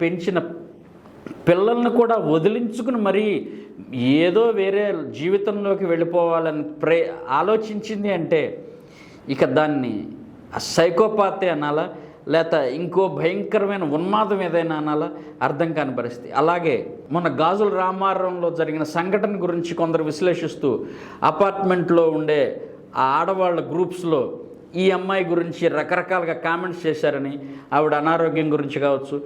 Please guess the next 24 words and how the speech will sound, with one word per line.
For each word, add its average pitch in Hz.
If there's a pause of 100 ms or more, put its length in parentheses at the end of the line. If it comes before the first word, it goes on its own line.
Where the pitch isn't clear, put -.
(240)
లేకపోతే 165 (260)
భర్తతో 190 (120)
ఆవిడ 151 (140)
రోజు 160 (120)
పడే 147 (120)
గొడవల 151
గురించి 147
కావచ్చు, 135 (140)
భార్యాభర్తల 151 (100)
సంబంధంలో 139
ఉన్న 135 (100)
పొరపచ్చాల 170
గురించి 147
కావచ్చు, 135 (460)
మిగతా 190 (100)
వాళ్ళు 185 (100)
WhatsApp 185
గ్రూపుల్లో 175 (140)
మాట్లాడుకుంటున్నారన్న 165 (440)
ఒక - (100)
ఆలోచన 185 (180)
ధోరణి 165
కావచ్చు, 151 (100)
ఒక 143